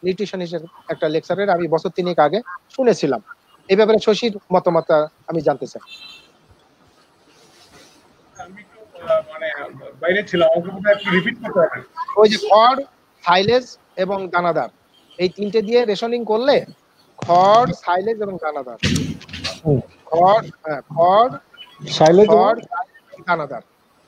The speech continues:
Speaker 1: মানে concentrate,
Speaker 2: দানাদার।
Speaker 1: খড় এবং সাইলেজ, এই তিনটে দিয়ে একটা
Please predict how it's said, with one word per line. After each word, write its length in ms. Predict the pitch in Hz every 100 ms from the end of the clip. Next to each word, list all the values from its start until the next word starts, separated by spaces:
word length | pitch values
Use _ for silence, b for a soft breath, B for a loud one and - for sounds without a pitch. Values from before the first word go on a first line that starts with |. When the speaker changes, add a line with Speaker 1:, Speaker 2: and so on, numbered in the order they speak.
| - 147 - 147 165 170 180 160
Speaker 1:
মানে 120 | 180
concentrate, 600 | 190 202 190 208 202 -
Speaker 2:
দানাদার। 460 | 440 427 403 180 - - - - - - -
Speaker 1:
খড় 280 | 196 247 196
এবং 380 | 196 196 185 180 _ -
সাইলেজ, 400 | 185 185 147 131
এই 80 | 165
তিনটে 300 | 190 185 196
দিয়ে 160 | 220
একটা 320 | 233 - 214